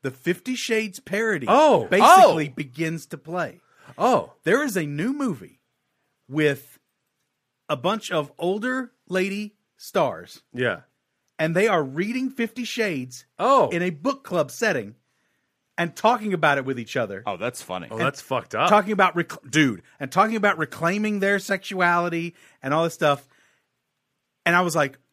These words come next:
Speaker 1: and we were looking at each other like, "Did they make a movie of the Fifty Shades musical parody that we don't know about?"
Speaker 2: Yeah.
Speaker 1: And then it turns to just them. Stella got her groove back
Speaker 2: Right,
Speaker 1: at,
Speaker 2: right, right.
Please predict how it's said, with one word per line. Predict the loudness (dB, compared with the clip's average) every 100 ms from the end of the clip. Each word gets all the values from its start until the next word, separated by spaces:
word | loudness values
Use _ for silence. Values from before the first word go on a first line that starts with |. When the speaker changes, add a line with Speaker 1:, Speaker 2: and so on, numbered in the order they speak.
| _
Speaker 1:
and | -6
we | -4
were | 0
looking | 0 0
at | -2
each | -2
other | -2
like, | -2 -6 _ _ _ _ _ _
"Did | -10 -6
they | -4
make | -4 -4 -6
a |
movie | -6 -4 -4 -6
of | -6 -8
the | -8
Fifty | -8 -8 -6
Shades | -4 -4 -4
musical | -10 -10 -14
parody | -10 -6 -4 -4 -6 -10 _ -14
that | -10
we | -8
don't | -8 -4
know | -2
about?" | 0 2 2 0
Speaker 2:
Yeah. | -2 -2 -2 -8 _ _ _ _
Speaker 1:
And | -20 -4
then | 0 2
it | 0 -2
turns | 0 0 0 -4
to | -10
just | -10 -2 0 0 -4
them. | -2 0 0 -4 -10 _ _ _ _ _ _ _ _ _ _
Stella | -6 0 0 2
got | 2
her | 2
groove | 0 -2 -2
back | 2 2 2 -4 _ _ -2
Speaker 2:
Right, | 2 2
Speaker 1:
at, |
Speaker 2:
right, |
right. | 2